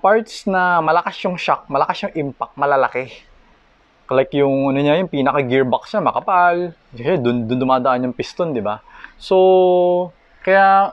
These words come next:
matibay, matatag. Okay, matatag yung mga ganito. Maraming, maraming merong ganito, matagal na nila ginagamit,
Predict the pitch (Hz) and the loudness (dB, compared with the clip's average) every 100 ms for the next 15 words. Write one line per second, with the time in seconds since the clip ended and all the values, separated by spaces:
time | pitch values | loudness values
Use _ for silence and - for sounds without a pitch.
0 | _ 160 170 170 147 165 156 151 147 151 | _ -8 -2 0 2 2 0 -2 -2 -4
1 | 127 107 - - _ _ _ _ 127 123 | -6 -10 -20 -20 _ _ _ _ -2 -2
2 | 135 135 143 151 143 147 143 131 127 123 | -2 -4 -2 -2 -2 0 0 2 0 0
3 | 135 117 139 156 160 160 156 156 156 156 | -2 -2 0 2 0 -2 -4 -8 -10 -14
4 | - - - - 160 170 180 180 175 175 | -20 -20 -12 -2 2 2 0 -2 2 2
5 | 175 156 175 208 165 175 165 131 139 143 | 2 2 2 4 2 2 0 0 0 0
6 | 139 139 147 143 160 165 139 135 | -2 -2 0 0 2 0 -2 -4